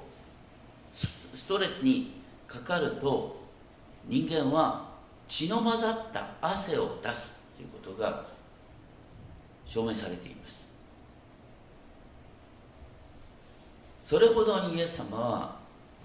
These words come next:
苦しみにもだえていた。一方、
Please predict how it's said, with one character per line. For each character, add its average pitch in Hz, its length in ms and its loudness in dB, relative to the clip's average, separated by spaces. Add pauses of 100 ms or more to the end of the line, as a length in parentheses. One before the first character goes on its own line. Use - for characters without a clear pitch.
(1500)
苦 123 180 -2
し 185 220 -2
み 247 60 0
に - 100 0
も - 160 -2
だ - 120 -2
え 110 40 -4
て - 120 -8
い - 40 -14
た。 - 160 -16 (2500)
一 - 300 -8
方、 - 500 6